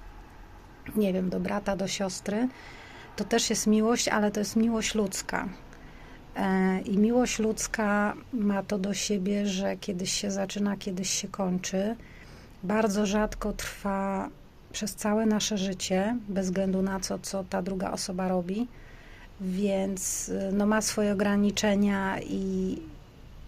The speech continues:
i pomimo, że jest piękna i, i niezwykła i to jest po prostu łaska boska, że jesteśmy zakochani i ktoś też nas kocha, to niestety czasami się kończy tragicznie.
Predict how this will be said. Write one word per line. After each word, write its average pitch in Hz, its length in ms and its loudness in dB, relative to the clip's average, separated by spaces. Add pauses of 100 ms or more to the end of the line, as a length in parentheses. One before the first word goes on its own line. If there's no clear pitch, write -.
(320)
i 190 100 0
pomimo, 214 420 4
że 190 120 2
jest - 260 0
piękna 190 840 0 (100)
i, 185 420 -2
i - 60 -4
niezwykła 185 1080 0
i 185 200 -4
to 190 200 -2
jest 190 500 -2
po - 120 -10
prostu 185 640 -2
łaska 214 400 0
boska, 190 460 -2
że 190 180 -4
jesteśmy 190 420 -4
zakochani 196 600 -2
i 185 40 -6
ktoś - 260 -8
też 185 200 -4
nas 196 200 -4
kocha, 214 380 0 (1040)
to 233 140 4
niestety 208 1000 2 (760)
czasami 202 560 2
się 190 180 -2
kończy 190 380 -6
tragicznie. 185 920 0